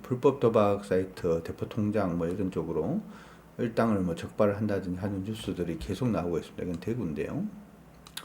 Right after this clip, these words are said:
이런 식의 내용들이 계속 나오고 있어서 시장 안에서는 개인적으로 생각할 때, 음, 일단 강원랜드에 대한 투자 심리 자체가, 투자 심리 자체가 굉장히 좀 양호해지지 않을까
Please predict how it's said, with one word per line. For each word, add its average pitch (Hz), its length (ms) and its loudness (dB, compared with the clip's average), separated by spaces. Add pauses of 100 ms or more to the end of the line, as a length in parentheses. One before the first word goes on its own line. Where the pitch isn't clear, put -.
(480)
이런 117 220 4
식의 107 220 2
내용들이 98 440 -2
계속 117 320 0
나오고 101 320 0
있어서 87 500 -2 (1080)
시장 160 320 6
안에서는 117 640 8 (600)
개인적으로 143 400 8
생각할 131 480 4
때, 85 280 2 (100)
음, 82 440 0
일단 113 240 2
강원랜드에 117 600 4
대한 98 200 2
투자 123 220 2
심리 135 320 2
자체가, 117 540 4 (1500)
투자 131 200 6
심리 123 280 4
자체가 92 560 4
굉장히 101 220 0
좀 87 200 0
양호해지지 95 600 4
않을까 95 520 0